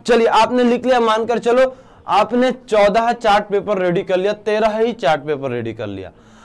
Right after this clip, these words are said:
अब आपको क्या करना है, अपने घर में अपने लिए एक रूम सेपरेट करवाओ, घर में बोलकर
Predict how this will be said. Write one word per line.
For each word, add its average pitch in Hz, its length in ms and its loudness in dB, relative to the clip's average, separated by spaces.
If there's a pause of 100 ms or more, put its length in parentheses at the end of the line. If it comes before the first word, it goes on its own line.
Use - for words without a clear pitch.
(140)
अब 185 100 2
आपको 233 280 2
क्या 226 200 2
करना 233 340 0
है, 254 260 -4 (760)
अपने 190 600 0 (400)
घर 202 320 -2
में 233 180 2
अपने 185 520 -2
लिए 214 280 2
एक 214 300 0
रूम 196 260 0
सेपरेट 170 540 -4
करवाओ, 139 460 0
घर 123 200 -6
में 135 200 -6
बोलकर 101 380 -14